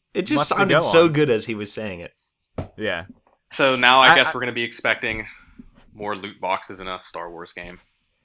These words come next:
Speaker 3: of
Speaker 2: and,
Speaker 3: some sort.
Speaker 2: and maybe not even necessarily loot boxes, but s-,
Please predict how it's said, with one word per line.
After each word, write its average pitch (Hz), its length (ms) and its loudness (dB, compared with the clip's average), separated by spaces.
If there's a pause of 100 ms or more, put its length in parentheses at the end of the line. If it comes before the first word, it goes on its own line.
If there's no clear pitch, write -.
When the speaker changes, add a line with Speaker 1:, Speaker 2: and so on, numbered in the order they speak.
(460)
Speaker 3:
of - 120 -6
Speaker 2:
and, 196 220 -2
Speaker 3:
some 185 120 -4
sort. 180 160 -6
Speaker 2:
and 170 100 -10
maybe 214 260 -2
not 196 220 0
even 165 240 -6
necessarily 151 540 -4
loot 143 340 0
boxes, 101 480 0
but 127 280 -4
s-, - 200 -10